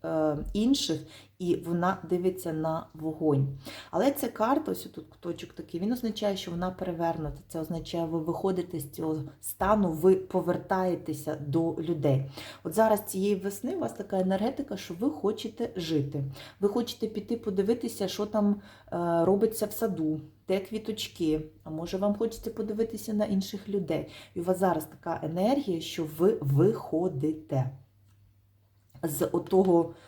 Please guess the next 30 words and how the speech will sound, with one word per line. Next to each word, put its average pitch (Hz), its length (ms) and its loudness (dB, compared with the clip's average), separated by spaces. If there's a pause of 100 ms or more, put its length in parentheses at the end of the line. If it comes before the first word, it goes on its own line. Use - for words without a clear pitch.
(200)
дундукового 185 840 6
стану, 185 600 0 (160)
коли 170 220 0
ви 170 120 2
нічого 165 400 -2
ніде 156 360 2
не 160 120 -4
хотіли. 131 420 -6 (640)
Ще 202 120 2
раз 196 160 2
вибачаюся 190 560 6
за 180 120 0
такі 180 280 -2
незручності, 170 880 0 (140)
але 196 220 2
зробимо 196 400 2
вам 170 200 2
якісь - 220 -10
такі - 240 -10
плюшки, 190 460 -4
щоб 139 160 -8
ви 175 100 0
були 156 220 2
щасливі. 143 540 0 (180)
І 247 100 -2
так, 135 240 -2 (500)
ми 247 100 2
з 247 40 0
вами 208 180 6
працюємо 185 640 2